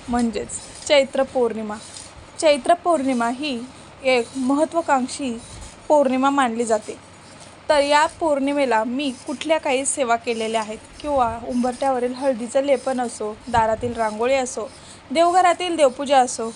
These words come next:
किंवा तुळशीमधील आपली देवपूजा साधी असो, जे काही केले मी ते आजच्या व्हिडिओमध्ये शेअर केलं आहे. आणि हो, हनुमान जयंतीसुद्धा आजच्या दिवशी साजरी करतात, म्हणजे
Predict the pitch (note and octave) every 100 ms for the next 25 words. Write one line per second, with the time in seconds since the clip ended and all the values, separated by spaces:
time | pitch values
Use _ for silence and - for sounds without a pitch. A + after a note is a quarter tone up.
0 | - D4 C#4+ C#4 D4+ C4 - D4 C#4 B3
1 | A#3+ A3+ B3 B3 A#3 A3+ A3+ B3 - A#3+
2 | G#3+ B3 - A3+ - - - - - -
3 | - - B3 D4 D#4 E4 D#4+ D#4 C4 B3+
4 | D4+ E4+ - A#3+ - C#4 - - - C4+
5 | B3+ B3 B3+ C4+ - B3 B3 A#3+ A3 G#3
6 | A3 - - - - A3+ A#3+ C4+ C4 A3
7 | - - - - D#4+ D4+ D#4+ F4 E4+ D4+
8 | C#4 E4+ F4 C4 D#4 - - B3+ - C4
9 | B3+ B3 - D#4 D4 B3 A3+ A#3 A3+ A3
10 | A3+ - B3 B3 A#3